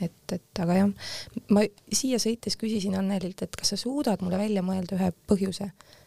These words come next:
et miks numbrilid-, miks numbrid on nagu head?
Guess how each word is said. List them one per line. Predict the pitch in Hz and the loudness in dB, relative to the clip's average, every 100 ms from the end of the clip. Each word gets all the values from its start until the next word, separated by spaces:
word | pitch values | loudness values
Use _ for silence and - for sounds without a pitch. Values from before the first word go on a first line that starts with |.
| - | -8
et | 185 - | -4 2
miks | 214 - - | 2 0 0
numbrilid-, | 196 190 180 175 - - | 0 0 -2 -4 -8 0
miks | 220 - 214 | 0 2 2
numbrid | 220 190 175 | 2 2 -2
on | 196 190 | -4 -4
nagu | 175 170 170 160 196 _ - - _ - - | -6 -4 -2 -4 -8 _ -20 -20 _ -4 2
head? | 220 175 - | 2 0 -10